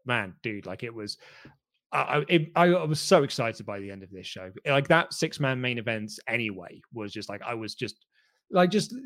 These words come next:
smiling to myself, being like, "God, this is brilliant." Like, I'm having such a wonderful time watching this match and making my notes. I can't wait to talk about this with Ollie later because it's gonna be just us going like, "Wasn't this spot great? Wasn't this spot great?"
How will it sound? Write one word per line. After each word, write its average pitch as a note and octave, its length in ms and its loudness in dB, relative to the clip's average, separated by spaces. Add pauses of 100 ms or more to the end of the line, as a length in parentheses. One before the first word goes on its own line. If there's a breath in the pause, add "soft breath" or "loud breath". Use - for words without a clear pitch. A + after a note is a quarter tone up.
(180)
smiling F3 640 0
to D3+ 100 -2
myself, C#3 320 2
being B2+ 140 -2
like, A#2 240 -2
"God, C4+ 180 8
this C3 180 -6
is A2 80 -14
brilliant." G2 540 -14 (160)
Like, B3 120 -2
I'm A#3 120 0
having D3+ 260 0
such C3+ 400 -2
a B2 60 -2
wonderful G#2+ 400 -8
time G#2+ 280 -10
watching G2+ 280 -12
this G2 180 -12
match G#2+ 220 -8
and F2+ 100 -14
making G#2+ 320 -8
my G#2 140 -10
notes. G2+ 280 -12
I - 120 -18
can't A2+ 160 -4
wait A#2 140 -8
to - 60 -20
talk A2+ 160 -12
about G#2+ 240 -6
this A2 180 -10
with G#2+ 100 -10
Ollie G#2+ 220 -6
later G#2 360 -8
because G#2 220 -10
it's F#2+ 80 -14
gonna G#2+ 180 -8
be G#2 160 -10 (400 loud breath)
just C#3+ 160 -4
us B2+ 100 -2
going C3+ 220 2
like, A#2 140 -4 (220 loud breath)
"Wasn't D3 240 -2
this D3+ 140 -2
spot C#3+ 260 -4
great? C#3+ 180 -2
Wasn't D3 220 -2
this D3 120 0
spot C3+ 220 -2
great?" C#3+ 200 2